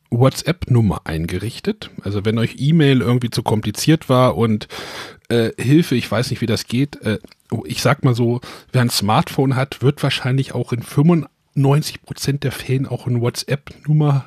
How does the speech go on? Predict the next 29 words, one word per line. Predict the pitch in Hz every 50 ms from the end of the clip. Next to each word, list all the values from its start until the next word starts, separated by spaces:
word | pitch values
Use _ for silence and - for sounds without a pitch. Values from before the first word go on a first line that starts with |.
| _
oder | - 107 101 95
WhatsApp | 101 113 - - 143 143 - -
nutzen. | 160 160 160 - - - 202 226 - _ _ _ _ _ _ _ _ _ _ -
Ich | - - - 104
lehne | 107 127 147
mich | 147 127
mal | 123 107 104
weit | 107 120 -
aus | - 117 -
dem | 110 98
Fenster. | - 104 98 120 - - - 175 - - - - - - - - - - - - - - - - - - _ -
Ähm, | - 127 123 120 123 127 120 - -
der | - - 127
kann | - 151 160 190
uns | 196 180 - -
eine | - 160 156
WhatsApp-Nachricht | 147 160 160 - - 180 175 - - 156 113 104 - 110 - -
schicken. | - - 123 - - 202 - - _ _ _ _ _ _ _ _ _ _ _ _ _ _ _ _ _ - - - -
Wir | 104
müssen | 110 117 - 127
diese | 113 104 104
Nummer | 95 107 123 139 107
noch | 78 76 -
mal | - 85
ein | 82
bisschen | 90 - - 95 87
bekannter | 92 - - 90 92 95 92
machen, | 95 95 - - 90
ne? | 110 165 185